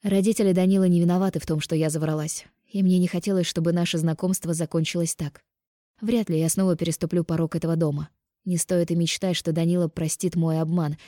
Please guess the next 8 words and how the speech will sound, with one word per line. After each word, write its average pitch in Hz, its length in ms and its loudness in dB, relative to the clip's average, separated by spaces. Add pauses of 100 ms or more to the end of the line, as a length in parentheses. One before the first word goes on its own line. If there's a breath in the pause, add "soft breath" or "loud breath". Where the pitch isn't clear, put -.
(140)
и 190 100 -6
я 175 160 0
вернусь 180 340 2
сюда 175 280 -2
его 170 200 2
невестой 170 460 0
и 160 60 2
женой, 160 380 0